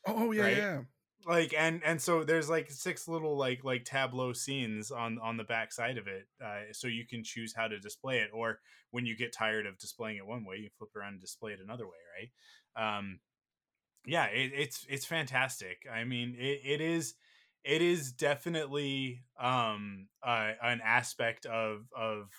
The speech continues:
Speaker 2: uh, our arrested development, you know, uh, the being, uh, gigantic children that we are. But
Speaker 1: So this is, I wanna pause you right there.
Speaker 2: Yeah, go ahead.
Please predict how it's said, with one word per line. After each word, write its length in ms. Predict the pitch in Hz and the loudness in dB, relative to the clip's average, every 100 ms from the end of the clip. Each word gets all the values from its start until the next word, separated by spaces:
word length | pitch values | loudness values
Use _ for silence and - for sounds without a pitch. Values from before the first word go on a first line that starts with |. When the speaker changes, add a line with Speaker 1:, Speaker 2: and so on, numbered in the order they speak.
| - | -8
Speaker 2:
uh, 40 | |
our 680 | 107 104 107 110 113 113 113 | -6 -4 0 2 2 0 -2
arrested 420 | 117 113 - 117 | 0 -2 -4 -6
development, 640 | 110 107 98 104 104 120 - | -4 -4 -4 -6 -6 -6 -8
you 100 | 104 | -6
know, 260 | 101 117 | -4 -4
uh, 180 | 117 104 101 98 | -4 -6 -6 -8
the 160 | 110 98 _ | -10 -10 _
being, 420 | 110 104 95 92 - | -4 -4 -6 -12 -10
uh, 180 | 107 98 92 98 | -8 -8 -10 -14
gigantic 640 | - 110 101 - 104 113 104 | -4 -2 -2 -4 -6 -6 -10
children 500 | - 95 95 95 117 _ _ _ _ | -10 -10 -10 -12 -14 _ _ _ _
that 160 | 120 107 | -4 -4
we 160 | 101 95 | -4 -6
are. 260 | 92 104 - _ _ - | -6 -8 -10 _ _ -14
But 520 | 123 160 147 151 143 | 4 8 10 8 4
Speaker 1:
So 100 | 220 | 0
this 260 | 202 285 - | -2 -2 -4
is, 200 | 262 214 - | -8 -8 2
I 140 | 208 | 4
wanna 200 | 277 240 | 6 4
pause 280 | 214 208 180 | 2 0 0
you 100 | 175 | 0
right 200 | 147 143 | 0 -2
there. 180 | - - | -4 0
Speaker 2:
Yeah, 200 | 143 120 - | 2 2 2
go 120 | 226 | 4
ahead. 200 | 160 | 4